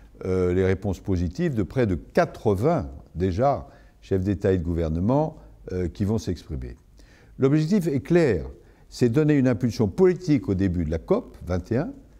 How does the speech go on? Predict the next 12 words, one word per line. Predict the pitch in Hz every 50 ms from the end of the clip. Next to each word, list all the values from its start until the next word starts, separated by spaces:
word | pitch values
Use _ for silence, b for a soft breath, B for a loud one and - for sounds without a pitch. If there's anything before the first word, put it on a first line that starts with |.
| b b b b b -
pour | - 147 143 -
qu'ensuite | 156 151 147 147 - 165 165 147 110 - -
le | - 98
travail | 90 98 101 98 101 98 90 85
soit | - - 85 76
fait | - - 165 190 214 214
par | 190 - 113
les | 98 98 95
négociateurs | 95 90 90 90 - - 101 80 - - 98 85 76 -
et | - 101
les | 95 92 82
ministres | 82 80 92 131 175 - - -